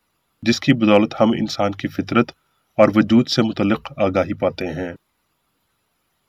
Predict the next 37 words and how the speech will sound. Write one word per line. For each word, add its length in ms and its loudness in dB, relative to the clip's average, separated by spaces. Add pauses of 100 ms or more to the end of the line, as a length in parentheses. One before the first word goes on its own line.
(2000)
ہم 100 2
سب 160 2 (140)
مناسب 460 2
طور 140 6
پر 180 4
یہ 180 6
جانتے 420 4
ہیں 220 -2
کہ 100 2
روح 240 2
خدا 360 2 (520)
الہی 320 4
اصول 260 -2
سے 220 0
آتی 280 0
ہے 140 0 (500)
اور 160 4
اس 200 -4
کی 140 0
تعلیم 420 2
مسیح 440 -2 (460)
اور 120 -2
کرسچن 400 -2
سائنس 300 0
کے 100 -2
وسیلہ 340 -2
ملتی 380 -4
ہے۔ 380 -8 (640)
اگر 240 4
اس 220 -2
سائنس 340 0
کو 180 -6
اچھی 220 0
طرح 240 2
سے 140 -2
سیکھا 380 -4
اور 160 0